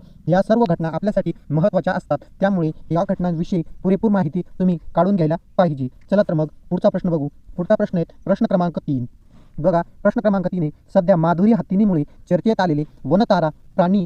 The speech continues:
संवर्धन केंद्र कोणत्या राज्यात आहे? तर या प्रश्नाचं योग्य उत्तर आहे पर्याय क्रमांक तीन, गुजरात या राज्यामध्ये हे आहे. मग याविषयी काही महत्त्वाचे पॉईंट्स आहेत. नाव काय आहेत? वनतारा.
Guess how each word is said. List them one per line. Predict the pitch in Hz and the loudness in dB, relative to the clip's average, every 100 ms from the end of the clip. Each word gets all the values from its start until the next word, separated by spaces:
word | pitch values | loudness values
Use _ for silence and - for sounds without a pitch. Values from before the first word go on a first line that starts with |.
| - 185 | -2 -2
संवर्धन | 180 208 | 0 0
केंद्र | 214 190 151 151 - | 0 -2 -4 -6 -8
कोणत्या | 180 175 | -2 2
राज्यात | 180 127 165 | 2 2 -2
आहे? | 135 117 - - | -4 -8 -8 -2
तर | |
या | 160 | 0
प्रश्नाचं | 214 220 208 | 2 0 -2
योग्य | 175 190 220 | -2 -2 -2
उत्तर | 220 | 0
आहे | 202 - - | 0 -2 -4
पर्याय | 185 190 | 0 0
क्रमांक | 196 185 180 | 0 -2 -4
तीन, | 185 160 - 131 | -4 -6 -8 -6
गुजरात | 156 190 214 | -2 2 2
या | 208 | 2
राज्यामध्ये | 165 185 185 180 - 160 | 2 -2 -2 -4 -6 -6
हे | |
आहे. | 185 151 131 | -6 -4 -4
मग | 143 | 0
याविषयी | 180 208 220 | 0 0 0
काही | 208 | 0
महत्त्वाचे | 180 208 208 190 | 0 0 -2 -2
पॉईंट्स | 175 170 | -4 -4
आहेत. | - - 131 | -10 -8 -2
नाव | 165 196 | 0 2
काय | 214 | 2
आहेत? | 208 196 - - | 2 0 -10 -6
वनतारा. | 135 156 170 143 | 0 2 2 -2